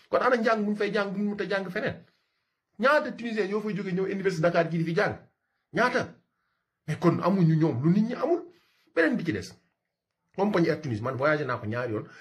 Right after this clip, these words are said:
Benn man sama bopp maa waat ci Yàlla ni Tunisie bu doon jar fukki dërëm du ma ko jël. Da ngay wàcc Tunisie, ñu lay sonal, sonal goo xam ni sa séjour dañuy jëlee photo bi sax naan la kii yow la ak du yow. Photo boo xam départ nga Sénégal bëgg a jëm Europe, seen yoon nekku ci. Man loolu moo ma jotale woon seen ay policiers.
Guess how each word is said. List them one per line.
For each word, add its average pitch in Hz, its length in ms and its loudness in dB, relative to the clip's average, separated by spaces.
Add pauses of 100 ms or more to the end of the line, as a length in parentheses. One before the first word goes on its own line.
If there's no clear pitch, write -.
(200)
Benn 135 280 0
man 123 160 -2
sama 135 180 -4
bopp 113 200 -4
maa 98 200 -2
waat 127 240 -2
ci 120 80 -8
Yàlla 95 180 -2
ni 98 140 -6 (260)
Tunisie 160 240 2
bu 120 160 -2
doon 147 80 -2
jar 120 120 -2
fukki - 180 -12
dërëm 95 200 -10
du 85 80 -12
ma 95 80 -8
ko 98 100 -10
jël. - 120 -18 (680)
Da 135 100 -2
ngay 143 120 2
wàcc 165 300 -2
Tunisie, 165 320 2
ñu 120 200 -6
lay 170 180 2
sonal, 160 340 -4
sonal 151 240 -2
goo 135 100 0
xam 143 200 -4
ni 160 80 -6 (280)
sa 170 120 2
séjour 170 360 2
dañuy 170 200 2
jëlee 156 180 4
photo 143 180 -6
bi 127 60 -8
sax 139 100 -10
naan 151 120 -2
la 127 80 -6
kii 139 140 -10
yow 139 120 -2
la 151 140 -2
ak 117 100 -10
du 113 80 -6
yow. - 100 -4
Photo 156 240 -2
boo 151 100 0
xam 117 140 -2
départ 143 320 0
nga 120 100 -6
Sénégal 131 360 -4
bëgg 139 140 -6
a 143 80 -6
jëm 131 100 -4
Europe, 127 220 -6
seen 113 140 -4
yoon 113 180 0
nekku 110 200 -4
ci. - 100 -18 (280)
Man 113 120 0
loolu 151 200 6
moo 139 160 -2
ma 127 60 -6
jotale 147 180 -2
woon 123 160 -4
seen 131 180 -8
ay 123 120 -6
policiers. 101 380 -8